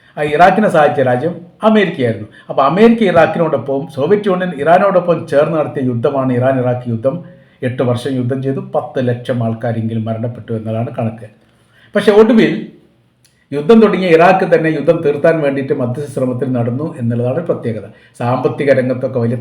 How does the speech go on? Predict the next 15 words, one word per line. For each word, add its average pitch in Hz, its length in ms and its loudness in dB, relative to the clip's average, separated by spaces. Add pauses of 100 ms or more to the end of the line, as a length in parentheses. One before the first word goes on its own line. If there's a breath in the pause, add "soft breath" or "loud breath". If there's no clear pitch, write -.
തകർന്നിരിക്കുന്ന, 127 800 -2
സൈനികപരമായിരിക്കുന്ന 127 880 -2
ബലവും 117 300 -2
ശക്തിയുമില്ലാത്ത 127 560 -4 (200)
ആ - 20 -2 (140)
കാലത്ത് 135 400 -2
പോലും 117 220 -2 (440 loud breath)
ഇറാഖ് 170 360 2
എന്ന് 156 160 -2
പറയുന്ന 139 280 -2
സൈനികപരമായിരിക്കുന്ന 135 800 -2
ബലവും 135 220 -2 (120)
ശക്തിയുമുള്ള, 127 560 -2 (500 loud breath)
ആ, 127 60 -4 (180)
എല്ലാവിധ 180 480 4